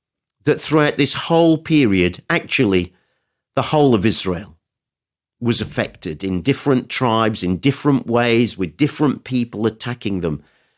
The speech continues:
but that each time God raised up one of these spirit-anointed leaders. But, you know, if you, if you wanted a title for this book, it could almost be,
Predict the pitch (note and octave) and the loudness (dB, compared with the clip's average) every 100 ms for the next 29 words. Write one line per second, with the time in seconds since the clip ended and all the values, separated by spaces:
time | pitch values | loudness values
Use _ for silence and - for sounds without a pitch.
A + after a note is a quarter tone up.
0 | _ _ _ D3 C#3+ A#2 A#2 C3 D3 C#3+ | _ _ _ 0 0 0 0 4 4 2
1 | - - _ - - C#3+ B2+ G#2+ F#2 F2 | 0 -8 _ -14 -6 0 2 2 0 -2
2 | E2+ - G2+ D3 C3 B2 A#2 - _ _ | -6 -12 -2 2 2 2 0 -2 _ _
3 | _ _ _ _ - G2+ A2+ C#3+ C#3+ C3 | _ _ _ _ -8 0 2 4 4 4
4 | - - A2 - - _ _ - G2 A2 | 0 -2 -2 -4 -14 _ _ -8 -2 2
5 | A2 G2+ F2 G#2 F#2+ F2+ - _ _ _ | 2 0 -2 -2 -2 -4 -10 _ _ _
6 | _ - - - - D3 C3+ - - A2 | _ -8 -4 -2 2 4 4 2 0 2
7 | G#2+ G#2 G#2 F#2 G#2+ A2+ G#2+ F2+ - B2 | 4 2 0 -2 0 0 0 -4 -4 0
8 | D#3 B2+ B2 C#3+ C#3 B2+ C3 C3+ E3 D#3+ | 2 2 2 2 2 0 2 4 2 2
9 | A2+ A2+ - C#3 C#3+ C#3 G#2+ - F2 F#2 | 0 -2 -2 0 0 -2 -4 -4 -4 -4
10 | - F#2 F2 G2 - G#2 A2+ A#2 G2+ F#2 | -4 -6 -4 -6 -4 0 2 2 2 0
11 | - F#2 E2+ | 0 0 0